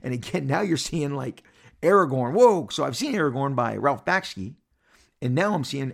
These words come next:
Aragorn by Rankin Bass. And wow, now the disparities are really clear. And, and Frodo looks nothing like the rotoscoped, polished, pretty. Ba-, Bakši's art is very pretty.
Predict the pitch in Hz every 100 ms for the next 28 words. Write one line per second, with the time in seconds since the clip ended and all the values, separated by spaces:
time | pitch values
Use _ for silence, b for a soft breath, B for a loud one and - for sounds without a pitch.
0 | - 147 139 135 131 131 - _ _ _
1 | - 117 139 123 117 101 98 _ _ _
2 | _ - 156 117 101 180 139 90 85 180
3 | 165 107 170 147 120 - 143 135 120 98
4 | 113 131 127 113 - 92 - _ b b
5 | b 117 107 - 120 101 - 156 196 151
6 | 110 113 - B - 127 - 151 202 220
7 | - 127 120 117 - - - 117 117 139
8 | 143 131 - 127 123 - - b - -
9 | 135 131 127 - - - - 135 127 127
10 | - b b b 113 135 139 147 185 -
11 | 208 135 123 113 101 110 107 107 -